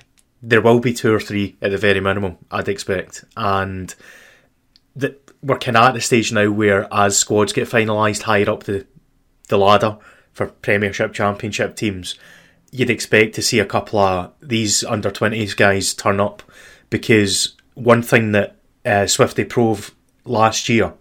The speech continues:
was when these guys came in, they get pl-, game time, they improve, and they go into better things. Like, Carlo Pignatello is the best example that came in on loan last season.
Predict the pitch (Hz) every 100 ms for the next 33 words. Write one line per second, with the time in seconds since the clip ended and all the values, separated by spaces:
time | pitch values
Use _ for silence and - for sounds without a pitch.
0 | _ _ - - - - 117 110 104 98
1 | 95 - - 123 113 113 104 104 98 -
2 | 107 101 98 90 - _ _ _ _ -
3 | 110 110 107 - 127 123 110 107 110 104
4 | 98 95 - 110 104 95 - - 110 101
5 | 104 107 101 104 - 110 104 - - -
6 | - _ - 92 - 123 120 117 117 104
7 | 98 110 104 113 104 113 104 110 107 104
8 | 104 110 101 - 123 104 101 101 101 101
9 | 101 - 107 95 98